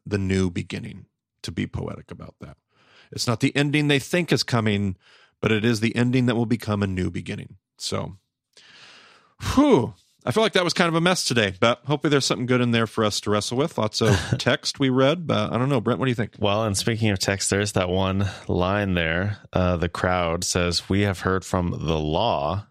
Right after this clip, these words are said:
Speaker 2: that the Messiah will remain forever," um, which it apparently does not say in Torah, um, or really very clearly anywhere else. Um, but the, the best guess, according to the N E T footnotes, is that,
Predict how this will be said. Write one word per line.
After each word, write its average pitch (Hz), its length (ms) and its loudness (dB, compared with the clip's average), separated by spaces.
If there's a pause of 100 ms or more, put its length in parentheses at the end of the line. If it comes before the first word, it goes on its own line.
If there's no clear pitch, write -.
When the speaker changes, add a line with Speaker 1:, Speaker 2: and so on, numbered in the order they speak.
Speaker 2:
that 85 200 -2
the 87 80 -2
Messiah 82 440 0
will 80 200 -2
remain 80 280 -2
forever," 85 480 -2 (520)
um, 78 480 -2 (200)
which 85 220 -2
it - 160 -2
apparently 90 380 0
does 82 180 -2
not 87 200 0
say 98 320 0
in 80 180 -4
Torah, - 420 -2 (560)
um, 82 340 0
or 90 180 0
really 104 340 2
very 85 280 -2
clearly 87 480 0
anywhere 80 360 0
else. 87 480 -2 (320)
Um, 85 600 0 (320)
but 92 300 0
the, 80 600 0
the 78 160 -4
best 87 380 -2
guess, 87 400 -2
according 82 320 -2
to - 100 -12
the 76 80 -4
N 78 140 0
E 78 80 -2
T 78 140 -4
footnotes, 69 640 -4
is 73 280 -4
that, 71 420 -4